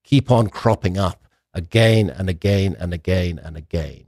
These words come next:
And the key number is seventy-two. That's one degree of precession. That's hold your finger up to the horizon, and one degree of precession is the width of your finger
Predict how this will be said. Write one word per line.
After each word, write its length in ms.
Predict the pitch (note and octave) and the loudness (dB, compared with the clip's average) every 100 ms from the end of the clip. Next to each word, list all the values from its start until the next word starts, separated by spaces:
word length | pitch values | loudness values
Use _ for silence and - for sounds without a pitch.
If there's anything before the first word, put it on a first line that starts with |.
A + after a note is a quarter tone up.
| - | -20
And 160 | - F2 | -14 -14
the 40 | |
key 320 | - A#2+ B2+ B2+ | -2 4 6 6
number 500 | A#2+ A2 G#2+ G#2 F#2 | 6 6 6 4 4
is 200 | G2 - | -2 -2
seventy-two. 760 | G#2 F2 E2+ E2 - E2+ C2+ _ _ _ _ - | -2 -2 -4 -8 -4 -6 -6 _ _ _ _ -14
That's 180 | F2 F2+ | -12 0
one 220 | A2+ A#2 | 2 2
degree 300 | G#2+ G#2 G2 | 2 2 2
of 160 | F2 | 0
precession. 640 | - F2 F#2 D2+ - - _ _ _ _ - | -6 -8 -8 -8 -12 -20 _ _ _ _ -16
That's 180 | E2+ - | -16 -4
hold 260 | G#2+ A2 | 0 2
your 80 | A#2 | 2
finger 360 | - B2+ G#2 G2+ | 2 2 4 2
up 300 | F2 - - _ _ _ | 2 -2 -8 _ _ _
to 100 | G#2+ | 2
the 120 | G#2+ | 4
horizon, 760 | A2 G#2+ G#2 F#2+ E2+ E2+ E2+ - _ _ | 4 4 4 2 -2 -4 -6 -8 _ _
and 200 | F#2 F2+ | -4 0
one 180 | G#2 A#2 | 2 2
degree 300 | G#2+ G#2 G#2 | 2 2 2
of 160 | G2 - | 2 -2
precession 680 | - - G#2 - F#2 E2 - _ - | -2 2 0 0 -2 -2 -8 _ -8
is 160 | G#2 | -6
the 120 | - | -4
width 300 | F2 A2 G2 | -2 -2 -2
of 120 | F#2 G2 | -4 -2
your 140 | F2+ | -4
finger 540 | - G#2 F2 D2 C#2 | -4 -6 -6 -10 -20